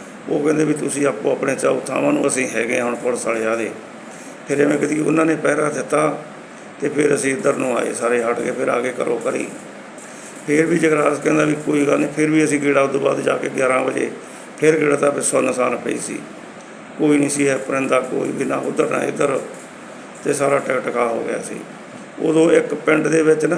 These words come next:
ਇੱਕ ਥਾਂ ਹੀ ਪੈਂਦੀਆਂ ਹੁੰਦੀਆਂ ਸੀ ਵੋਟਾਂ। ਇਸ ਤਰ੍ਹਾਂ ਦੇ ਕਾਰਜ ਬਹੁਤ ਹੋਏ ਆ। ਇਹ ਜਗਰਾਜ ਨੂੰ ਪਤਾ ਹੈ ਸਾਰੀ ਕਹਾਣੀ ਦਾ, ਜਾਂ ਹਾਕਮ ਮੈਂਬ-, ਮੈਂਬਰ ਨੂੰ ਪਤਾ, ਇਹ ਵਿੱਚ ਸੀਗੇ। ਹਾਂ, ਜਾਣੀ ਜਿਹੜੇ ਬੰਦੇ ਨੂੰ ਪਤਾ, ਉਹਨਾਂ ਨੂੰ ਪਤਾ ਸੀ।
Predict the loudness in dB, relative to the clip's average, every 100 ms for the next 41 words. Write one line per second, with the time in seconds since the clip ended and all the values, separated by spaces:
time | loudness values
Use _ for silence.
0 | 0 0 2 2 2 2 0 0 -2 -2
1 | -2 -2 -2 -4 -4 -6 -8 -10 -16 -18
2 | -18 -16 -16 -16 -16 -16 -16 -4 0 0
3 | 2 2 4 2 2 0 2 0 2 2
4 | 2 4 4 4 2 0 -2 0 2 2
5 | 2 2 2 2 2 2 2 0 0 0
6 | 0 0 -2 -6 -10 -16 -16 -16 -6 0
7 | 2 4 4 4 4 2 -2 0 0 2
8 | 0 0 0 0 0 -2 -6 -14 -16 -6
9 | -2 2 2 2 0 0 0 -2 -4 -12
10 | -16 -16 -16 -16 -16 -16 -16 -16 -16 -14
11 | -8 -4 -2 0 4 4 4 4 4 4
12 | 4 2 2 0 0 2 4 2 2 0
13 | 2 2 0